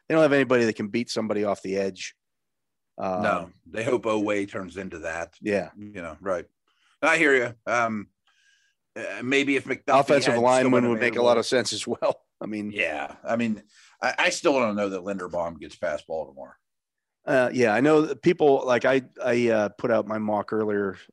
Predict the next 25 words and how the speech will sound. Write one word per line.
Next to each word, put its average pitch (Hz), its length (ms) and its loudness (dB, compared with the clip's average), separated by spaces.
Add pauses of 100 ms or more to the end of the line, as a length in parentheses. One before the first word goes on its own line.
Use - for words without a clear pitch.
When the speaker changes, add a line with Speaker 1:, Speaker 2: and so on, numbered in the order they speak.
Speaker 1:
uh, 98 220 -8
in 95 80 -12
the 95 80 -8
week, 101 400 -6 (600)
uh, 92 180 -4 (100)
on 98 140 -10
D 104 140 -6
K 101 160 -2
Pittsburgh 92 360 -6
Sports - 360 -6
dot 92 240 -2
com, 92 400 -6 (120)
and 92 560 -8 (1000)
I 113 140 0
had 110 280 0
the, 107 140 0
the 101 120 -6
Ravens, 98 680 -2 (120)
um, 85 480 -10 (1500)
passing 107 400 -4
on 95 120 -6
an 92 60 -6
offensive 92 420 -8
tackle 120 380 -6
there, 87 220 -12